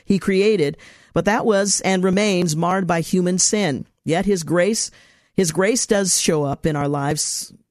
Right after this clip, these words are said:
including an occasional miracle, if only we choose to see it. "Glory to God," said Bills head coach Sean McDermott last Thursday,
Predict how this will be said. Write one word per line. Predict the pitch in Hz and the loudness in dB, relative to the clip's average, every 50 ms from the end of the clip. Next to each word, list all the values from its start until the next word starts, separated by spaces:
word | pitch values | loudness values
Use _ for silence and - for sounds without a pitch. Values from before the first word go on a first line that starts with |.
| _ _ _ _ _ _ _ _ | _ _ _ _ _ _ _ _
including | 156 165 156 - - 269 277 233 190 170 180 180 | -2 -2 -2 -2 -2 0 2 2 2 2 0 0
an | 165 160 | 0 -2
occasional | 160 - - 185 190 190 170 185 190 185 | -2 -2 0 0 0 2 2 0 0 0
miracle, | 175 180 196 214 220 180 160 - 135 135 156 180 | 0 0 0 2 0 0 -2 -2 -2 -2 -2 -2
if | 165 165 - 156 | -2 -2 -2 0
only | 170 180 185 185 | 0 0 0 0
we | 175 175 180 | 0 -2 -4
choose | 170 - - 175 160 160 160 - | -2 -2 0 0 0 0 -2 -2
to | - - 208 | -2 -2 0
see | - - 202 214 185 | 0 0 0 0 0
it. | 143 - - _ _ _ _ _ - - - - - _ _ _ 170 | -2 -2 -6 _ _ _ _ _ -20 -20 -20 -20 -20 _ _ _ 0
"Glory | 170 202 226 240 247 247 247 240 | 2 2 4 2 2 2 0 -2
to | - - - 220 | -2 0 0 0
God," | 180 202 208 202 185 151 117 104 - 165 | 2 0 0 2 0 0 -2 -4 -4 -4
said | - - 175 160 139 | -2 -2 -2 -2 0
Bills | 131 175 180 180 185 - | 0 0 0 0 0 0
head | - 180 175 156 - | 0 0 -2 0 0
coach | - 175 175 170 - - - | 0 0 0 0 -2 -6 -6
Sean | - - 175 170 170 170 165 | -4 -2 0 0 0 0 0
McDermott | 160 160 - - 170 170 165 170 180 - | 0 -2 -2 -2 0 0 0 0 -2 -2
last | 147 151 151 151 147 - - | -2 -2 -2 -2 -4 -4 -2
Thursday, | - 160 156 156 147 - 147 143 151 170 | -2 -2 -2 -2 -2 -2 -2 -2 -2 -4